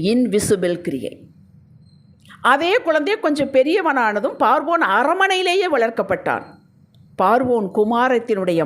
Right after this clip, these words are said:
மகனாக, எபிரேய ஆண் குழந்தை உயிரோடு இருக்கக்கூடாது என்று சட்டம் போட்டவன் அரமனையிலேயே எபிரேய குழந்தை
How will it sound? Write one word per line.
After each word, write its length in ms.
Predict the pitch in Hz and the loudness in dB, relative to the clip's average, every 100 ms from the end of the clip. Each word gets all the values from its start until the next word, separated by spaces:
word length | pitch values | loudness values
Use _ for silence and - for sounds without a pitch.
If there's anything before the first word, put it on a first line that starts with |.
| 151 | 0
மகனாக, 420 | 147 185 151 - - - _ - _ - - | -2 -2 -2 -4 -10 -20 _ -20 _ -20 -4
எபிரேய 520 | 202 220 339 359 427 | 0 2 2 2 4
ஆண் 180 | 285 349 | 2 -2
குழந்தை 420 | 349 294 226 180 - - | 0 0 0 -2 -4 -6
உயிரோடு 440 | 190 294 339 349 | -2 0 2 2
இருக்கக்கூடாது 640 | 277 349 359 311 254 220 220 | 0 -2 -4 -2 0 2 0
என்று 200 | 202 185 | -2 -4
சட்டம் 480 | - 208 - 277 208 | -2 -2 0 -2 0
போட்டவன் 640 | 226 294 320 294 226 180 147 | 2 2 0 -2 -2 -2 0
அரமனையிலேயே 840 | 233 302 320 277 214 202 185 233 523 - 233 | 2 0 0 -2 -2 -2 0 2 0 -4 -2
எபிரேய 500 | 226 262 294 247 208 | 0 2 2 2 0
குழந்தை 440 | 196 175 170 175 | -2 -2 -2 0